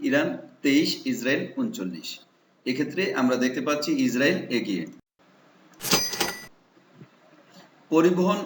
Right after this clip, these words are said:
উড়োজাহাজ ইরান ছিয়াশি, ইসরায়েল বারো। এখানে ইরান এগিয়ে।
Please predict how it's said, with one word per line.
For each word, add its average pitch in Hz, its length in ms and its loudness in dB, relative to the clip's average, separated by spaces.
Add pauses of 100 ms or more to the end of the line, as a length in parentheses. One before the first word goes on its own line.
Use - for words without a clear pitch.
উড়োজাহাজ 117 640 0 (180)
ইরান 165 440 2
ছিয়াশি, 156 500 0
ইসরায়েল 233 520 -2 (440)
বারো। 98 420 0 (400)
এখানে - 480 2 (140)
ইরান 151 420 4
এগিয়ে। 95 400 -2